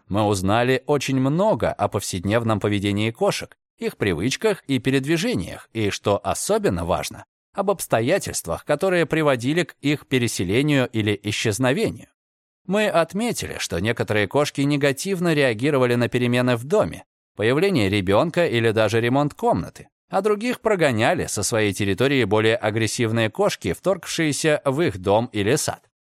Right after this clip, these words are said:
Что удивительно, мы с Сэм обнаружили, что некоторые из кошек в Шемлин Грин придумали остроумный способ избегать конфликтов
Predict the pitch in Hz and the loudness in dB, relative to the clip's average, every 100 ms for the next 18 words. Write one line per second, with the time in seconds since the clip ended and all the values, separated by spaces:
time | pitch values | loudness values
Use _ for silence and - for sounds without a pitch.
0 | _ _ _ _ _ _ - 196 185 156 | _ _ _ _ _ _ -4 0 2 2
1 | 190 226 - 82 76 80 117 127 - - | 0 -2 -2 -4 -4 -2 0 0 -4 -4
2 | 185 190 160 131 127 170 156 170 151 - | 0 2 2 2 0 0 0 0 0 0
3 | 147 143 127 120 113 107 123 - 127 113 | 0 0 0 2 2 2 -2 -2 -2 0
4 | 107 - - 120 95 104 104 147 214 190 | -2 -4 -2 0 0 0 0 0 -2 0
5 | 190 190 190 185 165 - 147 147 151 120 | 0 2 2 4 2 2 2 2 2 0
6 | 98 - 147 147 135 123 110 117 123 117 | -2 0 0 0 0 0 0 0 0 0
7 | 120 104 120 127 - 123 | 0 -2 -2 -4 0 -2